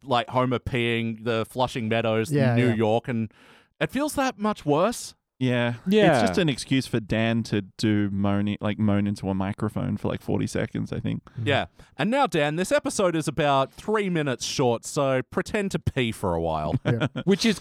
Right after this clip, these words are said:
Speaker 3: Yeah.
Speaker 4: crazy because their couch gag goes for so fucking long.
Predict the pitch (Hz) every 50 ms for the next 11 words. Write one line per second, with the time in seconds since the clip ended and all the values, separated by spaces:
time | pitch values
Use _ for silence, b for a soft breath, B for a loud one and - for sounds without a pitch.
0 | - - - - 220 214 240 240 240 240 233 220 156 151 127 110 107 135 131 -
1 | - 175 180 143 - 175 165 - - - 160 214 220 - - - - - 151 143
2 | 131 113 - 135 127 127 - - - 113 98 - - - - - 196 160 151 135
3 | - 101 90 - - 85 80 82 82 87 95 117